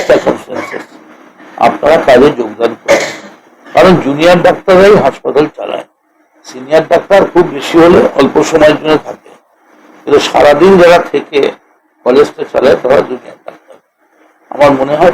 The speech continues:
ঠিক পুজোর মুখে আবার নতুন করে সাগর দত্তে যারা আসে, তারা কেউ বড় লোক না, তাদের কারোর নার্সিংহোমে যাওয়ার ক্ষমতা নেই। আমি করজোড়ে ডাক্তারদের কাছে অনুরোধ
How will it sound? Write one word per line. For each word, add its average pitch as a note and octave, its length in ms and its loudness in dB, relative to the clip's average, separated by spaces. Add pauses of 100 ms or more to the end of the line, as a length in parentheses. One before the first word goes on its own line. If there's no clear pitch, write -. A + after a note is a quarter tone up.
ঠিক D#3+ 100 -20 (120)
পুজোর B2+ 240 0
মুখে B2 400 -4 (760)
আবার B2+ 280 2
নতুন A#2+ 400 -6
করে D3 200 -4 (140)
সাগর D3+ 280 2
দত্তে F3+ 240 -2
যারা F#3 220 4
আসে, D#3 380 2 (640)
তারা F#3+ 180 2
কেউ G3+ 220 0
বড় D3+ 340 4
লোক C3+ 260 2
না, - 180 -20
তাদের E3 220 2 (100)
কারোর F#3+ 180 4
নার্সিংহোমে F3 580 2
যাওয়ার E3+ 220 4
ক্ষমতা - 420 -20
নেই। - 220 -20 (680)
আমি D3+ 200 -2
করজোড়ে E3+ 580 4
ডাক্তারদের D3 480 0
কাছে C3+ 260 -8
অনুরোধ B2 300 -10